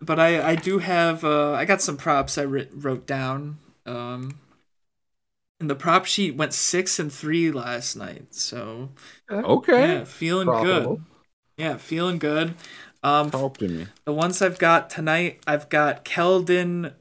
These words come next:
Speaker 1: uh, rebounds, Keldon Johnson rebounds higher. Um, Devin Vassell points higher. He had a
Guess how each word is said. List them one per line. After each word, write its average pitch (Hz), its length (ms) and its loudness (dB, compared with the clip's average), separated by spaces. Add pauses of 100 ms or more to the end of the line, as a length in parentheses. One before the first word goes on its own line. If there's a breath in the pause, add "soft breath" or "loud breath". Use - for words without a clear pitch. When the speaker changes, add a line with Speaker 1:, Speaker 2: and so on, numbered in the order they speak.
Speaker 1:
uh, 143 280 0
rebounds, 180 1040 0
Keldon 151 300 0
Johnson 156 520 -2
rebounds 160 880 -4
higher. 160 560 2 (640 soft breath)
Um, 143 580 -2 (500)
Devin 170 300 4
Vassell 170 680 0 (100)
points 160 460 -4
higher. 170 600 2 (160)
He 151 60 -4
had 147 120 4
a 147 240 2